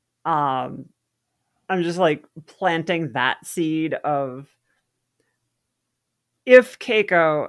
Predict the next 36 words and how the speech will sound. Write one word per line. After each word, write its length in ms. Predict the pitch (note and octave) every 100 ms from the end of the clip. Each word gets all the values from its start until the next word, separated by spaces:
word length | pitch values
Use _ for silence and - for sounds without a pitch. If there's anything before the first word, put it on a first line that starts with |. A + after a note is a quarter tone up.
| -
had 300 | E3+ E3+ D3+
stuck 300 | - F3+ F3+
to 100 | F3
her 140 | F3+
guns 420 | D3+ D#3 D3+ D3+
after 400 | - C#3+ C#3+ D#3
this 180 | C#3 C#3
duel, 720 | C#3+ C#3 D#3+ C#3+ C3 B2+ C3 _ _ _ _ _ _ _ _ _ _ _ _ _ _ D#3+
um, 560 | D3 C3 B2 A#2+ A#2+ _ _ _ -
I 80 |
think 360 | F3 - E3 - _ _ _ _ _ _ _ _ _ -
her 240 | - F3+
fate 420 | D#3 - F#3 E3+ -
would 120 | E3+
have 180 | E3 D3
been 220 | D#3+ D3+
very 640 | B2 B2+ E3+ D#3 D3+ C#3 A#2 -
different 440 | C#3 - C#3 B2+ -
at 80 | -
the 120 | -
end 140 | C3
of 80 | B2+
this 160 | A2+ -
episode. 640 | - - - - D#2+ - _ _ _ _ _ _ _
Um, 240 | C3+ B2 -
and 240 | F3+ D#3+ -
the 80 | F#3+
fact 220 | - G#3+ A3+
that 100 | A#3+
she 160 | A#3+
doesn't 720 | E3+ G#3+ A3+ F#3+ E3 B2 - - _ _ -
grow 440 | D3+ D#3+ F3+ D#3+
as 240 | D3+ D3+ C#3+
a 60 |
person 500 | D#3+ F3+ D#3+ D3+ C#3+ -
out 200 | C#3+